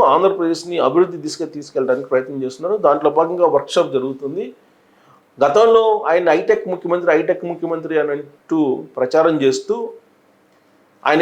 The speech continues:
ఏదో ఒక ఐదు పర్సెంట్, పది పర్సెంట్ పీపుల్కి సంబంధించినటువంటి వాళ్ళకి ఆదాయం వచ్చేలా ఈ హైటెక్ని, టెక్నాలజీని డెవలప్ చేస్తున్నారు అనేది పెద్ద ఎత్తున ప్రచారం చేశారు అప్పట్లో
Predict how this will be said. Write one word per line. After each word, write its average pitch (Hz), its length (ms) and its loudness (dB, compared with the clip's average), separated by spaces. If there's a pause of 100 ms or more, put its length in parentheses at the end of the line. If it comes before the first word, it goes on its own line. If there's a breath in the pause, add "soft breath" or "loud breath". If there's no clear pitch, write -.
ఏదో 202 140 6 (540)
ఒక 135 80 -4 (140)
ఐదు 156 180 2
పర్సెంట్, 170 260 0 (100)
పది 139 180 0
పర్సెంట్ 160 320 -2
పీపుల్కి 147 380 -10 (420)
సంబంధించినటువంటి 147 880 0 (800)
వాళ్ళకి 135 260 2 (140)
ఆదాయం 180 340 2
వచ్చేలా 151 320 2 (100)
ఈ 143 120 0
హైటెక్ని, 156 520 -2 (400 loud breath)
టెక్నాలజీని 160 560 0 (100)
డెవలప్ 139 300 2
చేస్తున్నారు 139 420 -2
అనేది 156 200 -6 (100)
పెద్ద 151 240 0
ఎత్తున 180 240 -4
ప్రచారం 151 320 0
చేశారు 123 240 -4
అప్పట్లో 131 240 -6